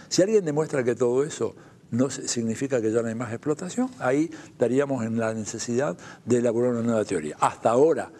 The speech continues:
hasta ahora los datos no le permiten eso. De manera tal que creo que ella hace muy bien en reafirmar eso. Es decir, la, la expansión de las relaciones capitalistas inevitablemente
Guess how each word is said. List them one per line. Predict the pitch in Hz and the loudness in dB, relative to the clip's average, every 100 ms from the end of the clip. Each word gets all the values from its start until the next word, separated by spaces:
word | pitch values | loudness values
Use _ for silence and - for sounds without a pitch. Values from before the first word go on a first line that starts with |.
| - - | -20 -8
hasta | 107 - 120 | -8 0 2
ahora | 123 | 2
los | 110 95 | 2 2
datos | 127 135 104 | 2 0 -2
no | 104 | -2
le | 101 | -2
permiten | 95 95 95 87 73 | -4 -6 -6 -8 -10
eso. | - - - - - - - - | -10 -12 -14 -18 -16 -16 -14 0
De | 120 131 | 2 4
manera | 147 196 190 | 4 4 4
tal | 226 | 2
que | 208 139 | 2 2
creo | 143 135 | 2 2
que | 135 | 2
ella | 127 | 0
hace | - 120 | 0 0
muy | 123 123 | 0 0
bien | 156 214 | 0 -2
en | 214 | -2
reafirmar | 113 107 113 107 123 | -2 -2 -2 -2 -4
eso. | 95 - - - | -6 -8 -12 -12
Es | 123 - | -8 -6
decir, | 117 | -2
la, | 107 113 113 - - - | 0 0 -2 -10 -12 0
la | 127 | 0
expansión | 123 - 143 127 175 131 | 0 -2 0 -2 -2 0
de | 113 | 0
las | 113 107 | 0 0
relaciones | 110 107 160 165 | -2 -2 -6 -8
capitalistas | - 127 117 113 135 160 - 156 131 - | -6 -6 -4 -2 0 -2 -2 -6 -4 0
inevitablemente | 208 214 202 185 - 220 196 165 190 214 175 113 | 2 2 0 0 0 2 2 0 -2 -2 -2 -2